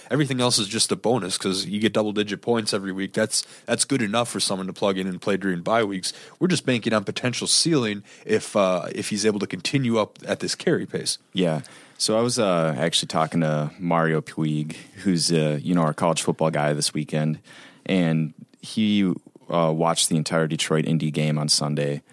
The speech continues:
Speaker 2: He, uh, noticed that they were ditching any attempt to run between the tackles. They were specifically,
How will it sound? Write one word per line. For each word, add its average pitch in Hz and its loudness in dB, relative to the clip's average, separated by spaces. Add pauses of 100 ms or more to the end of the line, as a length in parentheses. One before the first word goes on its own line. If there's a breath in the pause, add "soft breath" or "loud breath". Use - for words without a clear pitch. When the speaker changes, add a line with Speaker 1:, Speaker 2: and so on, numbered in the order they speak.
(140 soft breath)
Speaker 2:
He, 104 2
uh, 87 4
noticed 82 2
that - 2
they 80 2
were 78 0 (160)
ditching 85 0
any 78 0
attempt 78 -2
to 73 0
run 76 0
between 78 -2
the 76 0
tackles. 78 0
They 80 2
were 78 2
specifically, 80 0